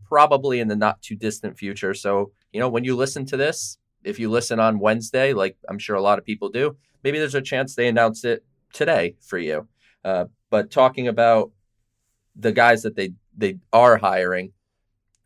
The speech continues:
Wayne Kirby for the first base coach. Uh, he'll also coach the outfielders.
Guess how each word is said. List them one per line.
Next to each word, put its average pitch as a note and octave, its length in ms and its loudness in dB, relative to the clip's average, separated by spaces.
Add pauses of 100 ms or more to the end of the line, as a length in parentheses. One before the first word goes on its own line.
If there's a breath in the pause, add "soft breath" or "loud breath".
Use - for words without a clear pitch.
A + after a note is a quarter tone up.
(320)
Wayne C#3+ 280 2
Kirby C3 580 0
for A#2 120 -8
the A2 60 -4
first A2 320 -6
base A2+ 300 -2
coach. G#2+ 600 -2
Uh, G2 180 0
he'll G#2+ 200 -2
also A2 480 0
coach G#2 320 -6
the G2+ 140 0
outfielders. G#2 800 -2